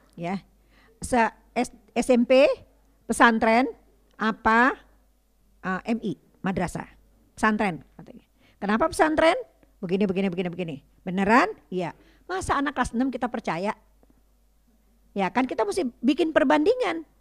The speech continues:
Ini saya contohin tadi, eh, pertanyaan di mobil sama, dari Pipi. Jadi saya jalan setiap libur dari Anyer ke Jawa Timur.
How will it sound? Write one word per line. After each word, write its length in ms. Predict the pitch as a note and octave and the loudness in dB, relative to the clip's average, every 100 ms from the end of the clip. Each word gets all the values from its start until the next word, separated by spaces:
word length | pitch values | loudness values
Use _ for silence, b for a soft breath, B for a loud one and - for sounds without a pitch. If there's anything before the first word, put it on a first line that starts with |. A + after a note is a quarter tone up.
| _ | _
Ini 80 | C4+ | 0
saya 120 | D4 C#4 | 0 0
contohin 280 | D4 D#4 | 0 0
tadi, 240 | D#4 C#4+ C#4 | -2 -2 -2
eh, 200 | A#3 B3 | -2 -4
pertanyaan 400 | - G#3 A3+ A3+ | -4 0 2 2
di 80 | F#3+ | -2
mobil 240 | F#3+ F#3 | -4 -4
sama, 200 | F3 E3+ - | -4 -6 -6
dari 240 | E3+ E3 | -4 -4
Pipi. 280 | E3 D#3 B2+ - - _ _ _ _ _ _ _ _ _ _ _ b b b b | -4 -6 -10 -14 -20 _ _ _ _ _ _ _ _ _ _ _ b b b b
Jadi 180 | A#3 A#3 | -2 0
saya 160 | B3+ | 0
jalan 400 | G#3 G3+ F#3+ A3+ A#3+ _ _ | 0 0 0 -2 -4 _ _
setiap 280 | - A3+ G#3 | -6 -4 0
libur 320 | G3+ E3 F3 - | -2 -2 -6 -4
dari 240 | G3 G#3 | -4 -2
Anyer 320 | - G3 G#3 B3+ _ - | -4 -8 -8 -10 _ -10
ke 80 | |
Jawa 160 | F#3 F3 | -4 -4
Timur. 320 | E3+ D#3 - | -4 -10 -12